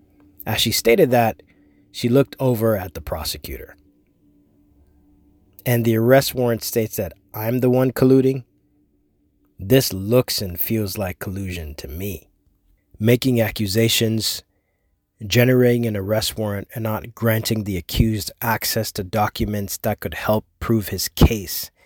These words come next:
doesn't sound like something that should be coming out of a civilized justice system. Yet, here we were. The judge concluded the oral hearing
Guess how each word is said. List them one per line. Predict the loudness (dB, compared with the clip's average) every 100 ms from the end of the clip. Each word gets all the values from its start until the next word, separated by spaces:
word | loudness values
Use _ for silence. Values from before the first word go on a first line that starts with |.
| _ _ _ _
doesn't | -6 -2 -2
sound | 2 2 4
like | 2 0
something | 0 -2 -2 -4 -2
that | -4
should | -4 -4
be | -8
coming | -8 -6 -6 -6
out | -6
of | -8 -8
a |
civilized | -6 -4 -2 -2 -2 -4 -6 -8
justice | -6 -4 -4 -4
system. | -4 -4 -10 -12 -18 _ _ _ _ _
Yet, | -2 -2 -4 _ _ _
here | _ 2 2
we | -4 -6
were. | -8 -10 -12 _ _ _ _ _ _ _ _ _ _ _
The | -4
judge | 4 6 6 4 -4 -8 -8
concluded | -8 -4 2 4 2
the | -2 -8 _
oral | -2 0 2
hearing | 6 6 4 -2 -10